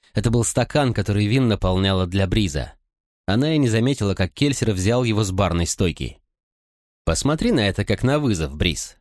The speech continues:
сказал Кельсер. Бриз глянул на стакан —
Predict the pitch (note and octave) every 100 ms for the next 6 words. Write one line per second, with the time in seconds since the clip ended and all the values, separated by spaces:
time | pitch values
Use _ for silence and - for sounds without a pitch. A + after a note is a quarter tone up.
0 | _ _ _ _ - - F2 D#2+ - F2
1 | - A1+ - _ _ _ _ _ _ _
2 | - F2 G2+ A#2+ G2 G#2 G#2 G#2 F#2+ F2+
3 | - - C3+ C3+